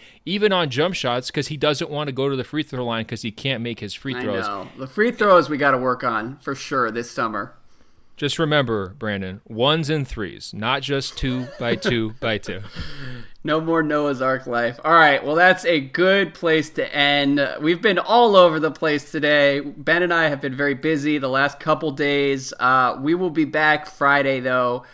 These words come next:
Speaker 2: with a more organized pod. We'll follow up on the latest Anthony Davis news and, uh,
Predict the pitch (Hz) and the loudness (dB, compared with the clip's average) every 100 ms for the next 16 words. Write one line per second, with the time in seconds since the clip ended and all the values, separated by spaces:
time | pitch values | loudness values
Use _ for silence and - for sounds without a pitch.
0 | - _ - 131 135 131 131 143 165 185 | -20 _ -4 0 2 2 0 0 2 2
1 | 190 180 160 165 165 170 160 165 156 139 | 2 2 2 2 2 0 2 2 2 -4
2 | - 151 147 147 143 139 123 120 - 160 | -2 4 6 8 6 2 -2 -6 0 4
3 | 165 160 160 156 147 139 127 127 143 147 | 4 4 2 0 -2 0 -2 -2 -2 -2
4 | 135 - 135 123 131 120 - 170 170 170 | -4 -8 -10 -8 -10 -8 -4 0 0 -2
5 | 165 165 156 156 151 147 - - - - | -4 -4 -2 0 -2 -2 -8 -18 -20 -20
6 | - - 135 139 135 127 127 127 123 120 | -20 -8 -2 0 2 2 2 4 4 2
7 | 117 | 0